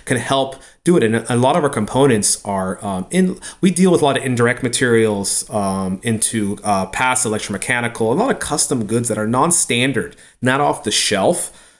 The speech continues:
So you just can't go, it's not, you know, and then these other, their key suppliers don't wanna deal with that. They just wanna deal with their product line. So again, there is a lot of room for that. And again, it's keeping that clean supply chain, that there is no disruption.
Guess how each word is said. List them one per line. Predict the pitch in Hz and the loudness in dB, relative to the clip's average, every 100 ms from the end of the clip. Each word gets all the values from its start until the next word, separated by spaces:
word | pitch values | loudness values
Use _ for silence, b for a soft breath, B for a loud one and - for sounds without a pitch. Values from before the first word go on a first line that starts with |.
| B | B
So | - 135 | 0 2
you | 117 | 2
just | 131 139 | 0 0
can't | - 147 120 | 0 -2 0
go, | 120 | 2
it's | 113 117 | 2 0
not, | 127 | -2
you | 131 117 | 0 0
know, | 113 113 | 0 0
and | 113 113 | 0 0
then | 120 113 | 0 0
these | 117 | 0
other, | 127 123 123 120 B B | 0 2 2 0 B B
their | - 120 | -2 0
key | - 139 131 | 0 0 0
suppliers | - 120 127 139 123 107 - - - | 0 0 0 2 0 -2 -4 -12 -2
don't | 131 127 | -2 0
wanna | 120 107 | 0 2
deal | 113 107 | 2 0
with | 95 | -2
that. | 87 - | -12 -8
They | |
just | 104 117 | -4 -2
wanna | 123 | -2
deal | 113 113 | 0 0
with | 110 | 0
their | 107 | -4
product | 98 110 101 95 - | -2 0 0 -2 -8
line. | 87 95 | -8 -4
So | - 139 B B | 0 0 B B
again, | 123 147 123 104 | -2 0 -2 0
there | 117 | 2
is | 113 | 2
a | 113 | 2
lot | 113 127 | 2 2
of | 139 107 | 2 0
room | 107 127 | -2 -2
for | 139 151 | 0 0
that. | 151 165 165 B B | 2 0 -2 B B
And | - | -2
again, | 117 113 131 117 113 | 0 2 0 0 -2
it's | 123 | -4
keeping | - - - 147 131 | -4 -6 -2 0 2
that | 113 - | 2 0
clean | - 131 135 | -2 0 2
supply | 131 110 - 117 123 | 0 -2 0 0 0
chain, | 123 117 104 | 0 -2 0
that | 104 - | -2 0
there | 110 107 | 2 4
is | 107 | 4
no | 120 135 | 2 2
disruption. | 117 - 107 110 - - 233 | 2 -2 0 -2 -2 -4 -4